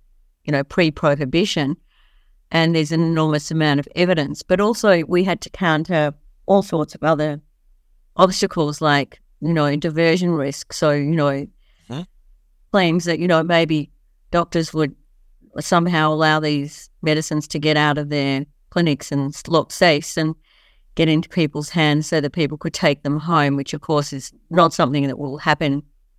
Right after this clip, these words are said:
Speaker 1: in this sort of clinical environment whatsoever.
Speaker 2: Right.
Speaker 1: Unlike, for example, medicinal cannabis, which people do, of course, take it home and take home. Um,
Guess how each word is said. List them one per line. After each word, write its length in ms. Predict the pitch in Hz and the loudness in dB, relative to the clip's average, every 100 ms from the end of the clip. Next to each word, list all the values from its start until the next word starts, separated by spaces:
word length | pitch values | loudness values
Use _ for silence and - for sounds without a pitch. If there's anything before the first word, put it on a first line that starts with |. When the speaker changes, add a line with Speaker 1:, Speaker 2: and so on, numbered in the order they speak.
| - | -4
Speaker 1:
in 160 | 165 | 0
this 140 | 156 156 | 0 0
sort 240 | - 151 | -2 -4
of 100 | 139 | -4
clinical 600 | - 196 214 208 165 127 | -4 2 2 2 -2 -4
environment 640 | 139 165 143 143 139 135 - | -6 -2 2 2 0 -4 -8
whatsoever. 680 | - 147 139 156 147 170 185 | -2 -2 0 -2 0 0 -2
Speaker 2:
Right. 240 | 120 - - _ _ _ _ _ _ _ - | -8 -10 -20 _ _ _ _ _ _ _ 0
Speaker 1:
Unlike, 400 | 208 202 175 160 | 2 6 4 4
for 120 | - | -2
example, 460 | 156 - 151 151 156 | -2 0 0 0 0
medicinal 520 | 147 147 - 156 143 | 0 -2 -6 -8 -8
cannabis, 560 | - 233 233 - - - | 0 4 4 2 -6 -8
which 240 | - - | -10 -4
people 300 | 156 147 151 | -4 -2 -4
do, 360 | 147 160 156 151 _ _ _ _ | 0 0 0 -6 _ _ _ _
of 140 | 165 - | -14 -4
course, 340 | 175 143 143 | 0 0 -2
take 320 | - 160 143 | -2 0 0
it 80 | 147 | -2
home 320 | 156 143 143 | -2 0 0
and 140 | 139 143 | 0 -2
take 260 | - 131 | -4 -4
home. 400 | - 175 143 135 - _ _ _ _ _ _ _ _ _ - _ - | -4 -2 0 -2 -8 _ _ _ _ _ _ _ _ _ -20 _ -2
Um, 560 | 202 196 196 196 202 | 0 2 2 2 0